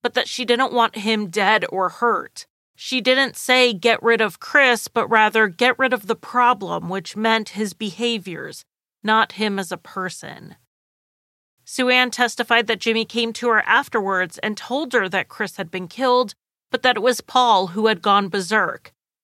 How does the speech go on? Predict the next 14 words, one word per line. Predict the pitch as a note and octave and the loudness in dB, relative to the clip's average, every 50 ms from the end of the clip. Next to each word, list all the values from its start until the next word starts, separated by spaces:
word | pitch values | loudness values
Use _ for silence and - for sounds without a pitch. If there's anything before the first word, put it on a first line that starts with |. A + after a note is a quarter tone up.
| _ _ _ | _ _ _
Paul | - - A#3 A#3 A#3+ A#3+ | -4 2 4 4 4 4
then | G#3+ A#3+ A#3+ A#3 A3 | 4 4 2 2 0
threatened | - G#3 G#3 - - - A#3+ A3+ - | -2 0 2 2 2 2 -2 -4 -6
to | A#3+ A3 | -8 -10
kill | - - B3 A#3+ A3+ - - | -6 -2 -2 -2 -2 -2 -2
all | F#3 A#3+ C#4+ D#4 | -4 -2 -2 -2
of | D4+ G#3+ F3+ E3+ | -4 -4 -4 -2
them | F#3 F#3+ F#3+ G3 G3+ G#3 - | 2 2 2 2 2 -2 -4
if | - G#3+ - | -6 -4 0
they | - A#3 A#3 | 0 0 2
went | G3+ G#3+ G3 - - | 2 0 -2 -4 -8
to | - - | -10 -10
the | G3 F3+ | -10 -10
police. | - - G#3 G3 G3+ A3 A3+ F#3+ - - - - - - - _ | -8 -8 -6 -6 -6 -6 -8 -10 -12 -16 -18 -18 -18 -20 -20 _